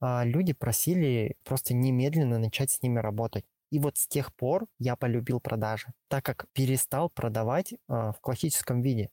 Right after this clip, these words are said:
Я начал просто делиться своей экспертностью, и люди ко мне начали сами приходить и заявлять о желании со мной поработать.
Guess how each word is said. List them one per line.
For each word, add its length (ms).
Я 120
начал 460
просто 420
делиться 480
своей 300
экспертностью, 680
и 60
люди 180
ко 140
мне 160
начали 400
сами 400
приходить 580
и 120
заявлять 460
о 60
желании 460
со 160
мной 160
поработать. 480